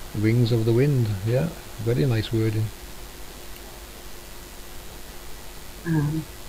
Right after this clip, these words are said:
Speaker 2: so the last two that I have here are kings again. "He overlaid the cherubim with gold," and it also says, The other cherubim also measured ten cubits,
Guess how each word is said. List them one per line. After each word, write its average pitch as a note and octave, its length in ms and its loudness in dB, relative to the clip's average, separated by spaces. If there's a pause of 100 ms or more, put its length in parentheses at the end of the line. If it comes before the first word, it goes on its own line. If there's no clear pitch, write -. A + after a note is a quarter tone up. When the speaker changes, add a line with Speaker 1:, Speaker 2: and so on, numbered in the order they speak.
(100)
Speaker 2:
so - 220 4
the D#3 80 12
last E3+ 360 12
two F3+ 180 12
that D#3 140 12
I D3+ 100 12
have D3+ 300 12
here D#3 360 12
are C#3 140 12
kings D#3+ 380 12
again. C#3 500 10 (1600)
"He E3+ 120 12
overlaid F3 760 12 (560)
the E3+ 80 8
cherubim E3 520 12
with F3 180 6
gold," C3+ 480 12 (1120)
and D3+ 100 10
it C#3+ 120 12
also D3 320 10
says, C#3+ 680 8 (140)
The D3 180 12
other F3+ 240 12
cherubim D3+ 680 12
also E3+ 520 12
measured B2+ 440 12
ten C3 260 12
cubits, C3 640 10